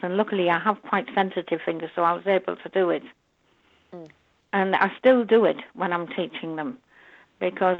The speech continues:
Speaker 1: it makes such a difference. And I really love it. I think it's a fascinating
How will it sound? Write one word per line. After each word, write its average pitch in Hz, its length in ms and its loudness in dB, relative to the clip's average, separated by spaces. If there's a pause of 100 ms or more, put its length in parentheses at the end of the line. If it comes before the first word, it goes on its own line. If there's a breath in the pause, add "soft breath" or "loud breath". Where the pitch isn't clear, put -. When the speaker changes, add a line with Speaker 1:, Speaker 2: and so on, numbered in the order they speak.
Speaker 1:
it 147 160 -4
makes 208 240 -2
such 240 200 -4
a 214 60 2
difference. 160 520 -4 (400)
And 208 220 2
I 214 140 4
really 240 300 4
love 220 180 2
it. 170 100 0
I 180 100 0
think 220 220 -6
it's 185 100 -8
a 185 60 -4
fascinating 202 600 -2